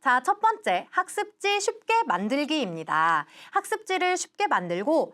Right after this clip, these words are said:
그리고 교육용 인증도 만드는 방법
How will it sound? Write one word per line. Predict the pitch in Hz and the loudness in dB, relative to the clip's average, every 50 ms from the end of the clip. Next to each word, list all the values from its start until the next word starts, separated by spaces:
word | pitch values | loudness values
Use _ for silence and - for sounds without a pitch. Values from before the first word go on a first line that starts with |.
| _ | _
그리고 | _ - 214 226 208 220 233 233 220 220 | _ -4 -4 -2 -2 0 0 -2 -2 -4
교육용 | - 240 233 247 285 330 349 349 349 349 349 302 | -4 -2 0 0 2 2 0 0 0 0 -2 -2
인증도 | - 196 208 208 214 220 302 330 320 226 196 185 240 311 339 | -4 -4 -4 -4 -2 -2 0 -2 0 -2 0 0 0 0 0
만드는 | 226 180 175 185 190 196 185 196 208 214 220 220 | 0 -2 -2 -2 -4 -4 -4 -4 -4 -4 -6 -8
방법 | - - 175 170 175 170 170 175 165 175 226 302 220 226 | -10 -10 -10 -10 -10 -2 -2 0 2 4 4 2 2 -2